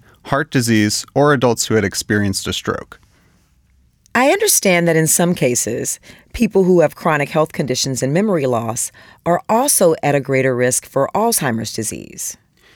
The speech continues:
Speaker 1: Yes, that's right. In addition, chronic health conditions might also lead to worse overall health and preventable hospitalizations.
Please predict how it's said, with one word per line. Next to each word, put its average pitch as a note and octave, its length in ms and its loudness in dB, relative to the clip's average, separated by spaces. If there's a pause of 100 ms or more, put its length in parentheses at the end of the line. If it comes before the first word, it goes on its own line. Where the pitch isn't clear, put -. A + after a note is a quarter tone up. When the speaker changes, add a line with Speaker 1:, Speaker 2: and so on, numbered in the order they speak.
Speaker 1:
Yes, G3 400 0
that's E3 300 -2
right. B2+ 320 2 (500)
In E3+ 140 2
addition, D#3 560 2
chronic D#3 400 -2
health A#2+ 260 -2
conditions C3 640 2
might A2+ 220 4
also C3+ 340 2
lead G#2+ 300 0
to A2+ 120 0
worse G#2 420 2
overall B2+ 520 2
health G3 400 -2 (260)
and C#3+ 220 2
preventable C3 480 2
hospitalizations. G#2+ 1300 0